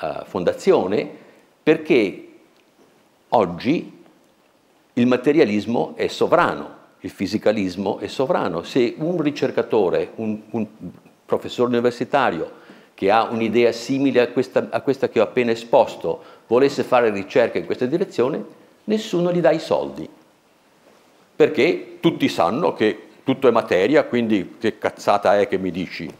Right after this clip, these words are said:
Quindi c'è questa attitudine, va bene, nel mondo che una cosa così non si può studiare, perché è assolutamente proibito, è un dogma che tutto è materiale.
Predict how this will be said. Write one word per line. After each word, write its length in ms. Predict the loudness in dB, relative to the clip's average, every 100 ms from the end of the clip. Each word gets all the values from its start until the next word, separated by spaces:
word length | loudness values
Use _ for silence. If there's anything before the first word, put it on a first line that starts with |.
| -20 -20 -20 -20 _ -20 -10
Quindi 300 | -4 -4 -4
c'è 200 | 2 4
questa 220 | 4 2
attitudine, 800 | 0 0 -4 2 2 2 0 -2
va 160 | -4 -2
bene, 320 | 0 -2 -6 -16 _
nel 160 | -2
mondo 540 | 0 0 0 0 -2 -4 -20 _
che 380 | 0 0 -4 _ _ _
una 240 | 0 2 2
cosa 360 | 2 2 2
così 500 | 0 0 0 -2 -4 -12 _ _ _ _ _ _ _ _
non 200 | 0 0
si 100 | 0
può 160 | 0 0
studiare, 540 | 0 -2 0 -2 -12 -20 _
perché 440 | -2 2 0 0 -10 _ _ _ _
è 140 | 0
assolutamente 720 | 0 -2 0 2 2 0 -2
proibito, 600 | -2 -4 -4 -8 -8 -10 0
è 220 | 2 2
un 260 | -2 -4 0
dogma 600 | 0 -2 -4 -6 -6 -12 _ _ _ _ _ _ _
che 280 | 0 0 -2
tutto 340 | -6 -2 0
è 60 | 0
materiale. 600 | 0 -2 -2 -6 -8